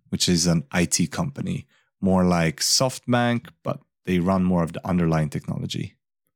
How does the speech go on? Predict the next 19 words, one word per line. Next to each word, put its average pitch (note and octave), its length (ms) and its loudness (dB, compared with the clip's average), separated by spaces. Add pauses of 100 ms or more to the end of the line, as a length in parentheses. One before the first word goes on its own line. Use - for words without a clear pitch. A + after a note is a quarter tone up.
(1300)
These D#3+ 300 2
are B2+ 160 2
very G#2+ 260 2
interesting F#2+ 420 2
companies F2 440 2
indeed. D#2+ 720 2 (600)
And F2+ 580 4
I've G2+ 180 0
already A#2+ 380 2
written G#2+ 380 0
a F2 320 0
long G#2 760 4
analysis F#2+ 540 2
on F2+ 120 0
Itochu, C#3+ 760 0
which - 180 -10
you F2+ 80 0
should F2+ 300 0
read C3 340 0